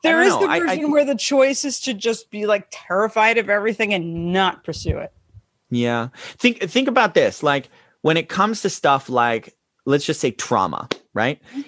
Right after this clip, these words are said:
Speaker 2: In the last ten to twenty years,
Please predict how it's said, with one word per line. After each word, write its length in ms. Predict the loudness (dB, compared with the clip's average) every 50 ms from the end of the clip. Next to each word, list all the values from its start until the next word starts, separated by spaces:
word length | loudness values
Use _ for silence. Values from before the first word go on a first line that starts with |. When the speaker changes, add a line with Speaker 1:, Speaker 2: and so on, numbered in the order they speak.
| _
Speaker 2:
In 120 | 2 4 4
the 80 | 4 4
last 580 | 4 2 2 2 4 2 2 0 -2 -8 -8
ten 480 | -4 -2 0 2 2 2 0 0 -2 -4
to 160 | -4 -6 -6 -6 _ -14
twenty 500 | -12 -6 -2 0 0 0 0 0 0 -2
years, 680 | -2 0 0 2 2 2 2 2 0 -2 -4 -8 -12